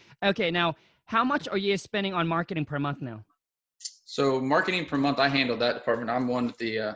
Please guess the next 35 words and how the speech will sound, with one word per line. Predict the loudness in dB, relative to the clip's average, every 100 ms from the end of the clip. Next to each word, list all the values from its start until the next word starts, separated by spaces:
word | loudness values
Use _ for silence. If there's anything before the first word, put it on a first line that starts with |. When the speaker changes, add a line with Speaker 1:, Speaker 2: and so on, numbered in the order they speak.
| -8
Speaker 2:
marketing. | -10 -8 -12 -12 -10
It's | -8 -2
about | 2 4 2 -2 -16 _
seven | -6 0 0 2
thousand | 2 2 0 -2 -8 _ _
all | -2 -2
in | 0
all. | -2 -4 -6 -20 _ 2
Marketing | 4 6 4 4
Speaker 1:
Okay. |
Speaker 2:
wise, | 4 4 2
five | -4 2 2 2
thousand | 2 2 2 2 -2 -6 _ -4
with | -4 -4 0
all | 2 4
our | 2
V | 2 2 2
A | 2 0
costs, | -4 -2 -2 -4
you | -6
know, |
overhead. | -4 -2 -4 -4 -6 -8 -16
It's | -20 -14 -8
about | -6 -8 -12
two | -12
more | -10 -10 -6
thousand. | -6 -6 -10
So | -14
it's | -4
about | 0 0 0
Speaker 1:
Gotcha. | -2
Okay. | 0 -2
Speaker 2:
seven | -2
thousand. | -6
Speaker 1:
S-, | -14